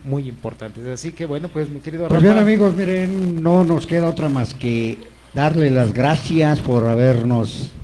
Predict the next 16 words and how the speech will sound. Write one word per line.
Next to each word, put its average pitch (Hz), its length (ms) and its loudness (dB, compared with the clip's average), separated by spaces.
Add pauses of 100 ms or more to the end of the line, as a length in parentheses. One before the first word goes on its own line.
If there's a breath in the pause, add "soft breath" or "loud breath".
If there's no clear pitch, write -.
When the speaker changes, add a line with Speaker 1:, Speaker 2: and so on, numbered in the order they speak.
Speaker 2:
estado 107 840 2 (580)
siguiendo 120 460 2
en 110 100 2
esta 120 320 2
transmisión 117 600 -2
con 123 160 2
nuestros 110 360 0
amigos 123 560 0 (540 loud breath)
Martín 127 340 0
Caballero, 131 680 2 (920 loud breath)
el 127 440 2
aspirante 131 880 0
al 117 320 -2
Distrito 110 1000 -2
Federal 123 500 0 (180)
once, 143 560 2